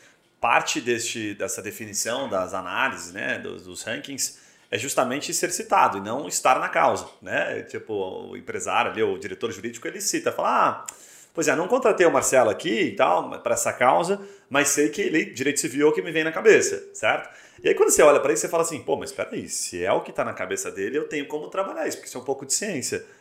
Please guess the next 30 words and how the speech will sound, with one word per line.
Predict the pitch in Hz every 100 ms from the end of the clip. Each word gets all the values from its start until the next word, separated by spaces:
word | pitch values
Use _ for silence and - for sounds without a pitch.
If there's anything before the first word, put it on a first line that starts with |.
| _ -
aparecendo | 113 127 117 113 123 117 170
muito | 170 143 135 160
pra | 190
aquelas | 180 120 -
pessoas. | 160 208 156 - -
Então | 110 113
poderia, | 131 131 139
por | 131
exemplo, | 131
pegar | 127 120 120
uma | 110 107
ferramenta | 113 110 120 117
de | 107
marketing, | 107 110 135 - -
né, | 123 151 - - _ - 107
que | 120 110
é, | 110 90
sei | 110
lá, | 92
um | 101
Instagram, | 143 127 120 143 - - _
e | 117 120
aí | 123
mapear | 127 123 117 113 107
as | 98
pessoas | 107 - 104
estratégicas | 92 143 143 139 175
e | 170
ficar | -
aparecendo. | 175 226 - 151 101